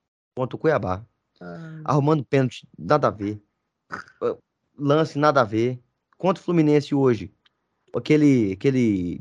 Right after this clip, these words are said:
Speaker 1: Diego Costa?
Speaker 2: Não, aquilo ali não era pra expulsão.
Speaker 1: Diego
Speaker 2: Era pra
Speaker 1: Costa tinha que
Speaker 2: amarelo.
Speaker 1: não, não era pra
Speaker 2: Era pra
Speaker 1: expulsão, ele tinha que
Speaker 2: amarelo.
Speaker 1: sair preso, algemado.
Speaker 2: Não, é,
Speaker 1: Tinha que sair
Speaker 2: não, não,
Speaker 1: algemado
Speaker 2: não.
Speaker 1: do Morumbi.
Speaker 2: Não, não, não.
Speaker 1: Algemado.
Speaker 2: Aquele lance ali, não, não, aquele lance não foi
Speaker 1: Tentativa
Speaker 2: nada.
Speaker 1: de
Speaker 2: Foi,
Speaker 1: homicídio.
Speaker 2: foi
Speaker 1: Tentativa de
Speaker 2: fa-,
Speaker 1: homicídio.
Speaker 2: foi falta
Speaker 1: Aí
Speaker 2: pra
Speaker 1: sabe o que que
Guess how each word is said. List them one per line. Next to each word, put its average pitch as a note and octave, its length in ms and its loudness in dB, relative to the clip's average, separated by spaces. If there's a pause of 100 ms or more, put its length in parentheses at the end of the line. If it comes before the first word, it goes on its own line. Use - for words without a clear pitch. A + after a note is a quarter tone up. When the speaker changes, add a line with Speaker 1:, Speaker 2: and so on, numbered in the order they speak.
(100)
Speaker 1:
Diego A2+ 320 0
Costa? - 500 -2 (240)
Speaker 2:
Não, E3 160 -4
aquilo E3 240 -4
ali E3 140 -2
não E3+ 100 -4
era G3+ 120 -4
pra G#3 120 0
expulsão. - 360 -8 (220)
Speaker 1:
Diego D3+ 220 -2
Speaker 2:
Era F3 100 4
pra D3+ 80 4
Speaker 1:
Costa F#3+ 60 6 (120)
tinha - 20 -
que C#4+ 120 6
Speaker 2:
amarelo. - 200 -2 (220)
Speaker 1:
não, E3+ 200 2
não A2+ 80 4
era C#3+ 100 2
pra E3+ 100 2
Speaker 2:
Era C#3+ 100 0
pra - 0 -
Speaker 1:
expulsão, F#3+ 160 2
ele C#3 140 4
tinha - 20 -4 (120)
que - 40 -6
Speaker 2:
amarelo. - 0 -
Speaker 1:
sair E3+ 260 4
preso, C#3+ 340 8
algemado. B2 800 4
Speaker 2:
Não, C3+ 100 -10
é, E3+ 140 2
Speaker 1:
Tinha B2+ 100 0
que C#3+ 80 -2
sair F#3+ 100 8
Speaker 2:
não, C#3 60 6
não, C#3 80 6
Speaker 1:
algemado D#3 480 0
Speaker 2:
não. - 60 -6
Speaker 1:
do E3 60 -2
Morumbi. E3 460 0
Speaker 2:
Não, F#2+ 60 -18
não, F#2+ 40 -20 (240)
não. C#3+ 40 2 (180)
Speaker 1:
Algemado. E3+ 480 2
Speaker 2:
Aquele A3 160 6
lance A#3 280 4
ali, G#3 160 2
não, G#3+ 220 0
não, G3+ 140 2
aquele E3 240 2
lance G3 100 2
não G#3 60 2
foi D3 100 4
Speaker 1:
Tentativa E3 300 -2
Speaker 2:
nada. D#3+ 120 4
Speaker 1:
de B2 100 -4
Speaker 2:
Foi, E3 60 6
Speaker 1:
homicídio. D3 580 -2
Speaker 2:
foi - 100 -20 (120)
Speaker 1:
Tentativa F#3 580 2
de G3+ 80 4
Speaker 2:
fa-, A3+ 60 6
Speaker 1:
homicídio. - 280 -4
Speaker 2:
foi A3 140 6
falta A3+ 460 0
Speaker 1:
Aí E3 80 2
Speaker 2:
pra G#3 120 4
Speaker 1:
sabe G#3+ 100 0
o - 80 2
que - 0 -
que D#3+ 80 0